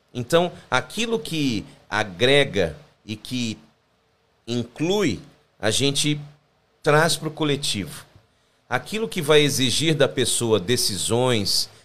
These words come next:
especialmente que confrontam o dia a dia dela, Leve pra um estudo bíblico individual.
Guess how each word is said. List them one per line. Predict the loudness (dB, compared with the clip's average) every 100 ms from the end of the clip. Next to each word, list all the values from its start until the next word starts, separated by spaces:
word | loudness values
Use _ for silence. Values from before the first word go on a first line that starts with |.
| _
especialmente | -8 -2 0 2 2 0 0 -2
que | -6
confrontam | -4 -2 -2 -4 -2 0 2 2 0 -2 -2 -12 -18 -18 -6
o | -4
dia | -2 0 2
a | 2
dia | -2 0 0
dela, | 2 0 0 -2 -6 -20 _ _ _ _
Leve | -2 0 0 -4
pra | -6
um | -4
estudo | -4 -8 -10
bíblico | -8 -8 -8 -10
individual. | -10 -10 -10 -8 -4 -4 -4